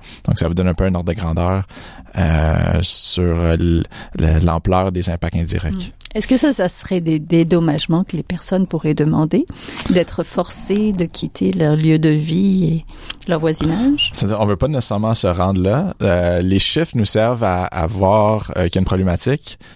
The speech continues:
Speaker 1: qui est importante, et puis à ce moment-là, de prendre des meilleures décisions en matière de gestion du littoral.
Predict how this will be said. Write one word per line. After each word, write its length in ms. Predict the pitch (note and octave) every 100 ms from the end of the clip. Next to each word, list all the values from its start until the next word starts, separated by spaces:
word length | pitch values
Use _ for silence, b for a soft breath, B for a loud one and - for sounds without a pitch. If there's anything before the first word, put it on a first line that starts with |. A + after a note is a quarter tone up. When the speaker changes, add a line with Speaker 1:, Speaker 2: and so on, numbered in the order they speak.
| -
Speaker 1:
qui 80 | G2+
est 80 |
importante, 540 | F#2+ F2+ - F#2+ A#2+ C#3+ B B
et 80 | -
puis 120 | F#2
à 60 | F2+
ce 100 | F2
moment-là, 280 | G2+ G2 G2+
de 100 | F#2+
prendre 380 | - G2+ G2+ F#2+
des 80 |
meilleures 320 | F2+ E2+ F2+ F2
décisions 380 | F2 - F2+
en 40 | F2+
matière 300 | E2+ - E2+
de 100 | E2+
gestion 320 | E2+ - F2
du 100 | E2
littoral. 460 | E2+ E2 F2 -